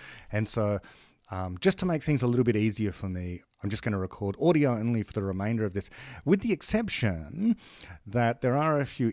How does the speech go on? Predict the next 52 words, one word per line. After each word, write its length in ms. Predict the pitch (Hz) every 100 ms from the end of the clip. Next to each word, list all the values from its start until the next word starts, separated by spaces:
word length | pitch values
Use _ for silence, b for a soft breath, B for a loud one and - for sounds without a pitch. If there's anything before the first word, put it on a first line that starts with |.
| -
images 520 | 127 143 127 135 117
to 180 | - -
come, 460 | - - 120 208
and 140 | 180 98
the 80 | 98
reason 260 | 104 101
there 120 | 95
are 40 | 95
images 340 | 92 95 95
to 100 | -
come 160 | - 98
is 100 | 92
'cause 160 | - 92
David 300 | 107 104 95
provides 440 | 98 90 90 -
them 100 | 92
in 40 | 85
the 80 |
book, 280 | 82 98 -
and 160 | 78 78
so 120 | 95
I 40 |
want 160 | 90 95
to 40 |
show 220 | 82 - 90
you 260 | 87 80 - B B _
those 220 | 92 87
images, 400 | 90 90 - -
so 380 | - 90 82 85 87
they'll 160 | 101
be 100 | 95
important. 400 | 87 82 82 80 - b b -
But 120 | -
for 100 | 110
now, 240 | 120 110 -
I'm 100 | 92
just 200 | 90 -
switching 480 | - 113 - 101
to 340 | - 95 92 85 _ -
audio 480 | 95 98 98 92 - -
only. 400 | 104 156 98 - - -
Okay, 280 | 123 82
so 180 | 78 98
here 220 | 90 120
we 160 | 101 98
are 200 | 92 87
back 400 | - 92 82 _
with 240 | 87 -
the 360 | - 85 80 80 - _ -
audio 500 | 131 156 151 127 -
only 400 | 104 123 123 120
version. 580 | 95 90 71 - -